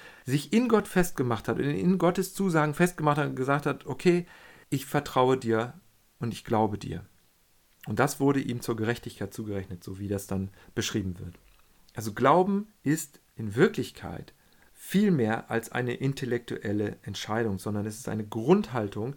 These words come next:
die hat mit einem lebenslangen Prozess zu tun. Lebenslanges Lernen und Lehren. Glaube und Hingabe an Gottes Wesen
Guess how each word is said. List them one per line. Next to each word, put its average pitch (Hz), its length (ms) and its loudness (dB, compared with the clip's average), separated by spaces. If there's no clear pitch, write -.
die 113 140 -4
hat 147 200 -4
mit 135 240 -4
einem 120 180 -4
lebenslangen 170 960 0
Prozess 143 500 -6
zu 123 100 -8
tun. 92 320 -6
Lebenslanges 151 800 2
Lernen 143 460 0
und 127 440 -4
Lehren. 113 480 -2
Glaube 180 460 2
und 131 180 -2
Hingabe 139 640 -2
an 120 180 -6
Gottes 156 500 -4
Wesen 151 600 0